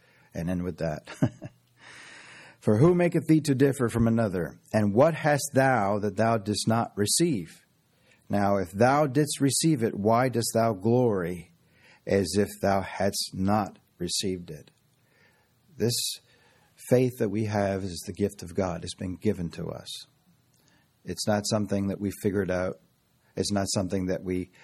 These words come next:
we, uh, worked up in the flesh that now we believe. No, there's a power in the gospel. When a man is sent of God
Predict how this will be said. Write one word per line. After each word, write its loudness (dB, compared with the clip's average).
we, -2
uh, -2
worked -2
up 2
in -4
the -8
flesh -2
that -6
now 2
we -2
believe. -4
No, 0
there's 2
a 0
power 4
in -4
the -4
gospel. -6
When -2
a 0
man 2
is 0
sent 2
of -2
God 0